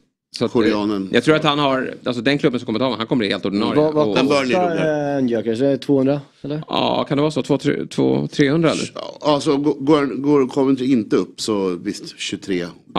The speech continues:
Speaker 2: miljoner
Speaker 1: Ja.
Speaker 2: pund.
Speaker 1: Ja, men då är det trehundra millar
Speaker 2: Mm.
Speaker 1: då. Det tror jag måste skicka
Speaker 2: Mm,
Speaker 1: upp
Speaker 2: det tror
Speaker 1: honom.
Speaker 2: jag
Speaker 1: Vann
Speaker 2: verkligen.
Speaker 1: poängligan och,
Speaker 2: Och går de upp
Speaker 1: och
Speaker 2: så är det väl trettio.
Speaker 1: skön spelstil också.
Speaker 3: Vad går han
Speaker 1: Så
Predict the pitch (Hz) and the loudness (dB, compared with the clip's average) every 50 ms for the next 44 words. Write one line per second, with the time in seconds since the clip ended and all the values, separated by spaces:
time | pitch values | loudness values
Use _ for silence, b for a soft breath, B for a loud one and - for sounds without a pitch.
0 | 139 139 143 160 - 101 98 92 87 87 85 85 92 85 82 82 - 107 127 147 | 0 0 0 -2 -2 -2 0 0 -2 -4 -6 -6 -8 -10 -10 -8 -8 -8 -8 -6
1 | 156 156 160 170 165 - 139 123 113 107 107 107 107 107 127 156 185 185 - - | -2 -2 -2 -2 -2 -4 -4 -2 -2 -4 -4 -4 -4 0 0 0 0 -2 -4 -10
2 | - - 123 - - 170 135 123 117 - - 113 107 104 110 - 120 - 123 160 | -4 -4 -2 0 0 0 0 0 -2 0 0 0 0 0 0 -2 0 0 2 2
3 | 185 170 113 104 104 92 95 101 123 123 117 90 131 120 113 110 110 113 110 110 | 2 2 2 0 0 -2 -2 -2 -2 -2 -2 -2 -2 -2 0 0 0 0 0 -2
4 | 107 104 107 107 107 131 123 123 123 120 117 120 123 107 104 - 127 101 95 95 | -2 -4 -4 -2 -2 -2 2 2 2 2 2 2 0 0 0 0 0 2 2 0
5 | - - 104 - - 85 87 90 90 87 170 175 175 170 165 151 131 - - 151 | -2 -2 -6 -4 -4 -4 -4 -2 -2 0 0 0 0 -2 -2 -4 -6 -2 0 0
6 | 139 127 127 - - 165 131 98 - - - - 135 139 139 139 139 139 135 135 | 0 0 -4 -4 -4 -2 -2 -2 -6 -6 -4 0 0 0 2 2 0 0 0 0
7 | 135 131 110 104 104 104 104 104 | -2 -2 -2 -4 -6 -6 -6 -8